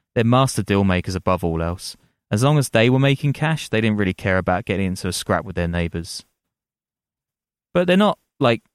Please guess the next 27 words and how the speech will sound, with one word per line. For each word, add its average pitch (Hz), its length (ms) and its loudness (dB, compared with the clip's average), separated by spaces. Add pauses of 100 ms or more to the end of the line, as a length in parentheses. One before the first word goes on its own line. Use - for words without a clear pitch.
(220)
nice 113 320 2
guys, 90 460 0
right? 110 220 0 (420)
I 123 60 -4
mean, 127 360 2 (140)
they're 131 180 2
extorting 131 460 0
the 101 60 2
locals, 104 600 2
they're 113 120 2
running 110 260 4
illegal 101 300 0
casinos, 101 680 0
brothels. 101 800 -2 (280)
That's 135 200 -2
all 110 100 2
fair 98 280 2
game, 92 260 0
of - 80 -6
course. 92 320 -4
These 123 220 -2
guys, 104 540 0 (400)
they're 143 80 0
like 156 160 2
celebrities 147 580 0
in 90 100 -2
Mumbai, 85 420 0